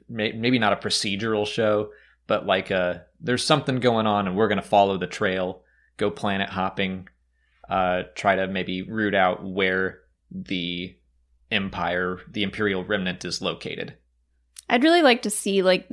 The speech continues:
Speaker 2: a Star Wars version of Super Troopers.
Speaker 1: <laughs> I don't think that's what it's going to be,
Speaker 2: <laughs> I,
Speaker 1: but
Speaker 2: a girl can dream.
Speaker 1: Uh, but Mister Lee is a very funny actor,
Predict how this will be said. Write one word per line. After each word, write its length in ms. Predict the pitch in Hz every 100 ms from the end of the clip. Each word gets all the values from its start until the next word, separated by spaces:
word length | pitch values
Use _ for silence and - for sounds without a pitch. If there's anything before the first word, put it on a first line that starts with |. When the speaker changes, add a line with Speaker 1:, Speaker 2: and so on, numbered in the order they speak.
| -
Speaker 2:
a 60 | 196
Star 380 | - - 180 180
Wars 500 | 185 180 180 - - -
version 420 | 190 180 190 196
of 320 | 170 165 - - _ _ _ _ _ _ _
Super 340 | - - - -
Troopers. 680 | - - 214 233 240 - - _ _ _ _ _ _ _ _ -
Speaker 1:
<laughs> 80 | 117 101 92 622 - 587 571 -
I 540 | - 226 247 202 120
don't 380 | 104 139 131 -
think 180 | 135 131
that's 220 | 120 -
what 80 | 120
it's 140 | 110
going 260 | 127 120 117
to 60 |
be, 260 | - 117 123
Speaker 2:
<laughs> 160 | 415 -
I, 180 | 254
Speaker 1:
but 340 | 247 160 - -
Speaker 2:
a 120 | 233
girl 280 | 262 320 339
can 180 | 311 285
dream. 440 | 247 190 - 190 - -
Speaker 1:
Uh, 420 | 120 113 110 107 - - -
but 380 | 110 117 110 120
Mister 300 | 113 127 117
Lee 260 | 120 117 110
is 480 | 117 113 107 104 - - _ _ _
a 80 | 120
very 280 | 104 101 104
funny 320 | - 123 131
actor, 500 | 143 165 - 85 101